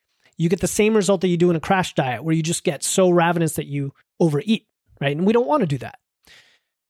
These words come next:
Another thing is the temptation to continue past the fourteen days, right? "Oh, I'm on day fourteen. It's, hasn't been so bad. And look at all this weight I lost. Let me go another week and then another week after that." No, don't do that. That, that's not sustainable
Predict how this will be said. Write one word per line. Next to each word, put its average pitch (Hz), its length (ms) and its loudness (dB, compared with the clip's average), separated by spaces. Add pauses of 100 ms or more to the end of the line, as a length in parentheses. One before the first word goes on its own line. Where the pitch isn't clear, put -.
(280)
Another 208 300 2
thing 240 220 2
is 202 180 2
the 180 100 0
temptation 196 580 0
to - 60 -4
continue 180 540 0
past 160 320 -2
the - 80 -8
fourteen 170 420 2
days, 135 480 -4
right? 139 240 -2 (120)
"Oh, 233 260 2
I'm 202 140 0
on 202 100 0
day 202 140 2
fourteen. 233 480 0
It's, 180 280 -2
hasn't 202 240 0
been 208 120 2
so 214 160 0
bad. 208 340 2
And 165 80 0
look 180 100 0
at 202 60 2
all 190 80 4
this 190 160 0
weight 202 120 2
I - 20 4
lost. 160 240 0
Let 170 80 -2
me 262 80 0
go 269 160 2
another 202 280 0
week 165 280 -2 (180)
and 190 100 0
then 208 120 4
another 190 240 2
week 180 160 0
after 170 220 0
that." 151 220 -4
No, 170 220 0 (640)
don't 202 180 2
do 190 120 4
that. 123 180 -6 (160)
That, 185 140 0 (180)
that's 214 320 0
not 165 400 2
sustainable 202 640 0